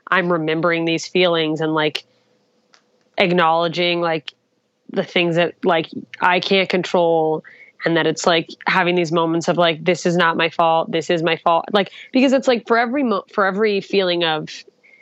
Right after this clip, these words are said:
you know, that, you know, the, that the psychologists talk about, like, your inner child, and that you can go back and, like, the idea of, like, hugging your inner child or, like, viewing your inner child and seeing, like, the, you know, "You didn't deserve this," or whatever corny shit. There were just as many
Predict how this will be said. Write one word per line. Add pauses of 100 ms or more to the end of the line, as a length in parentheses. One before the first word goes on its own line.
(260)
you
know, (400)
that, (760)
you
know,
the,
that
the
psychologists
talk
about,
like,
your
inner
child,
and
that
you
can
go
back
and,
like,
the
idea
of,
like, (260)
hugging
your
inner
child
or,
like,
viewing
your
inner
child
and
seeing,
like, (1040)
the,
you
know,
"You
didn't
deserve
this,"
or
whatever (320)
corny
shit.
There
were
just
as
many